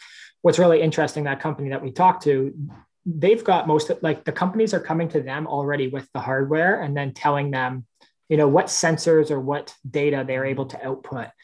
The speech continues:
But then a lot of these companies are looking to invest in contactless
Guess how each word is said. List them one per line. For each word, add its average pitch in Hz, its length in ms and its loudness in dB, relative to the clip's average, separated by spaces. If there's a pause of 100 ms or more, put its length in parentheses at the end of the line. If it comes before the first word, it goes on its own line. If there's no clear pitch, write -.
(140)
But 143 180 -2
then 143 260 0 (100)
a 147 60 2
lot 147 220 6
of 139 100 -2
these 139 160 -4
companies 147 420 -4
are 131 80 -2
looking 135 340 -4
to 147 120 0
invest 139 440 -4
in 135 380 -6 (320)
contactless 143 920 0